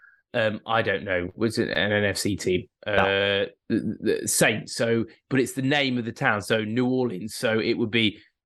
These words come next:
Speaker 2: No.
Speaker 1: Nuo. Yeah.
Speaker 2: No.
Speaker 1: The, the
Speaker 2: <laughs> No.
Speaker 1: card Nuo,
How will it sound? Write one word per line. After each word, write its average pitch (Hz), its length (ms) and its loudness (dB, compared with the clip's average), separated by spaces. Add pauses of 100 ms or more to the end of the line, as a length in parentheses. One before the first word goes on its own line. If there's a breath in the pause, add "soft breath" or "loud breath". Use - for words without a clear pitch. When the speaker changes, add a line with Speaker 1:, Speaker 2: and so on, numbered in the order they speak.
Speaker 2:
No. 175 200 2
Speaker 1:
Nuo. 110 320 -2 (420)
Yeah. 117 140 2
Speaker 2:
No. 104 60 2 (320)
Speaker 1:
The, 131 140 4 (100)
the - 80 -2
Speaker 2:
<laughs> 180 60 0
No. - 20 0
Speaker 1:
card 165 360 2
Nuo, 147 560 0